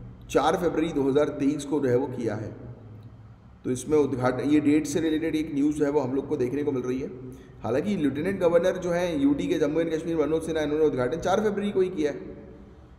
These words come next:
राइट? तो ये स्टेटमेंट इन्होंने गड़बड़ कर दी मेरे ख्याल से, सी होगा इसका करेक्ट आंसर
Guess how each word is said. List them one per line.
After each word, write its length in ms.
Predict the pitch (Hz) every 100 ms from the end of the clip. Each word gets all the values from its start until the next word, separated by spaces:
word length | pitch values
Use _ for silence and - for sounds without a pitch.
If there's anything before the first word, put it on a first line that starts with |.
| -
राइट? 200 | 143 165
तो 60 | 160
ये 200 | 151 170
स्टेटमेंट 460 | 165 160 165 170 -
इन्होंने 280 | 156 175
गड़बड़ 260 | 160 147 156
कर 120 | 131
दी 120 | 135
मेरे 120 | 139 127
ख्याल 180 | 135
से, 220 | 135 - -
सी 280 | - 160
होगा 200 | 156 151
इसका 160 | 156 156
करेक्ट 280 | 143 135 135
आंसर 220 | 131